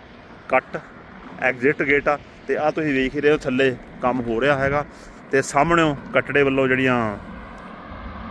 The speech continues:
ਹਾਈਵੇ ਆ ਰਹੀ ਆ, ਤੇ ਆਹ ਕਾਰਾਂ ਕੂਰਾਂ ਜਿਹੜੀਆਂ ਕਟੜੇ ਹਾਈਵੇ ਕਲਾਇਤ ਵੱਲੋਂ ਆ ਰਹੀਆਂ, ਜੇਕਰ ਵਿੱਚ ਵਿਚਾਲੇ ਹਜੇ ਕੰਮ ਕਈ ਥਾਵਾਂ 'ਤੇ ਉਹ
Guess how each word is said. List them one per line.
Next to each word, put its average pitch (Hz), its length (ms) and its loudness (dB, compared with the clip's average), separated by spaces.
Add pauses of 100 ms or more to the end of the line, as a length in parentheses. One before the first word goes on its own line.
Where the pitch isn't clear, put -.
(500)
ਹਾਈਵੇ 123 280 6
ਆ 113 120 6
ਰਹੀ 147 160 2
ਆ, 143 60 0 (840)
ਤੇ 123 80 4
ਆਹ 123 60 6 (180)
ਕਾਰਾਂ 120 220 4
ਕੂਰਾਂ 120 200 0
ਜਿਹੜੀਆਂ 123 300 2
ਕਟੜੇ 117 220 2
ਹਾਈਵੇ 117 440 2
ਕਲਾਇਤ 127 300 6
ਵੱਲੋਂ 131 280 2
ਆ 120 40 4
ਰਹੀਆਂ, 135 160 4
ਜੇਕਰ 123 240 2
ਵਿੱਚ 117 460 -4
ਵਿਚਾਲੇ 123 340 0
ਹਜੇ 120 300 -4
ਕੰਮ 110 240 -6 (100)
ਕਈ 120 140 0 (140)
ਥਾਵਾਂ 117 220 -4
'ਤੇ 113 140 -4
ਉਹ 104 400 -4